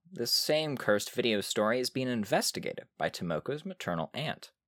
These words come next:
newspaper reporter Reiko Asakawa. When Reiko and her young son Yoichi attend Tomoko's funeral, she learns from some friends of Tomoko that Iwata and Tomoko's two other friends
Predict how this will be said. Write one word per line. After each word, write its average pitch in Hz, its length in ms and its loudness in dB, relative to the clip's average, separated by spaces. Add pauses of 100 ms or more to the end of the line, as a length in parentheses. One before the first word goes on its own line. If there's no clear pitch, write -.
(120)
newspaper 160 560 0
reporter 127 460 4
Reiko 110 480 2
Asakawa. - 640 -2 (680)
When 104 140 0
Reiko 120 600 4
and 98 100 -8
her 90 80 0
young 90 300 0
son 76 340 -4
Yoichi - 560 -2
attend 95 360 -6
Tomoko's 80 420 -6
funeral, 120 500 0 (140)
she 127 200 4
learns 175 280 2
from 165 180 -6
some 131 220 -2
friends 220 340 -6
of 92 80 -10
Tomoko 73 640 -6
that - 120 -4
Iwata 98 480 0
and 95 120 -4
Tomoko's 87 440 -6
two - 280 -6
other 175 180 4
friends 73 420 -8